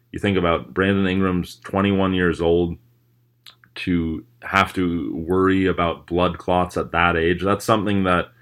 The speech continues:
Chris Bosh is the only athlete that I can really remember getting blood clots. Chris Bosh's injury, people have been comparing Brandon Ingram's injury to Chris Bosh's injury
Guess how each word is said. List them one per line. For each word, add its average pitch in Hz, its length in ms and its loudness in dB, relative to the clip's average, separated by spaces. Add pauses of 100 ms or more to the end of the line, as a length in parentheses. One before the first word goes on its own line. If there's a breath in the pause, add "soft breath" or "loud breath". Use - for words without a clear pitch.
(360 soft breath)
Chris 131 240 4
Bosh 104 340 4
is 85 220 -2
the 82 360 0
only 87 400 -2
athlete 85 580 0
that 80 240 -6 (360)
I 82 180 -2
can 80 560 -8
really 85 260 0
remember 80 640 -4 (840 soft breath)
getting 98 540 2
blood 90 300 0
clots. 92 340 0
Chris 127 260 4
Bosh's 104 480 4
injury, 92 580 0 (320)
people 98 380 2
have 85 100 -4
been 95 160 0
comparing 90 500 -2
Brandon 87 400 0
Ingram's 90 360 -2
injury 87 300 0
to 82 60 -2
Chris 87 260 -2
Bosh's 87 440 0
injury 87 500 0